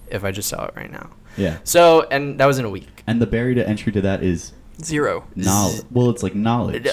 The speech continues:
Speaker 1: Uh,
Speaker 2: 'Cause
Speaker 1: yeah.
Speaker 2: not everyone knows about that.
Speaker 1: Yeah.
Speaker 2: So you're talking about, for people who don't know, like,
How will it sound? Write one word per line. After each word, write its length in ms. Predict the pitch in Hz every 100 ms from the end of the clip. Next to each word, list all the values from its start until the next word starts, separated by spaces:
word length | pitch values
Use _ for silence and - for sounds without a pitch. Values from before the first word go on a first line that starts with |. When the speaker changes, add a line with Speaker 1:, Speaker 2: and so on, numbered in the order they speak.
| -
Speaker 1:
Uh, 540 | 202 208 208 196 190
Speaker 2:
'Cause 160 | - 131
Speaker 1:
yeah. 200 | 131 165
Speaker 2:
not 80 | 156
everyone 340 | 151 135 120
knows 260 | 117 156 135
about 260 | 90 78
that. 260 | 80 80 - - - -
Speaker 1:
Yeah. 460 | 120 135 120 - - - - -
Speaker 2:
So 160 | -
you're 120 | 127 147
talking 220 | 180 147
about, 340 | 127 104 - - - - -
for 140 | 98
people 240 | 120 104
who 120 | 117 101
don't 240 | 95 85
know, 200 | 90 85
like, 340 | 80 85 85